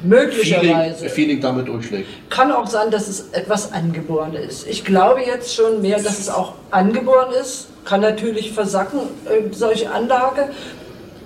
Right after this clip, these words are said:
Speaker 1: Aber ich stelle das jetzt bei unserer Tochter fest, schon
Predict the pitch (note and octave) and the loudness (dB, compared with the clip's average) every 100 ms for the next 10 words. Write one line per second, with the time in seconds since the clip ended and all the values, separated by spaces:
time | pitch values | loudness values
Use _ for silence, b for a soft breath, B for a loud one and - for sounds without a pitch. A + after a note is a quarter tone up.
0 | - - G#3+ A3 G#3 G#3 B3+ B3+ C#4 C#4 | -8 0 4 4 2 0 6 6 6 -2
1 | - B3+ A#3 B3 A#3+ A#3+ B3+ C#4 - D4 | -4 -2 0 -2 -4 -4 -4 -6 -4 -6
2 | - C#4 - - - - - - - - | -4 -6 -6 -12 -16 -20 -20 -20 -20 -20
3 | - - - A#3+ A#3 G3+ | -20 -20 -2 0 0 -2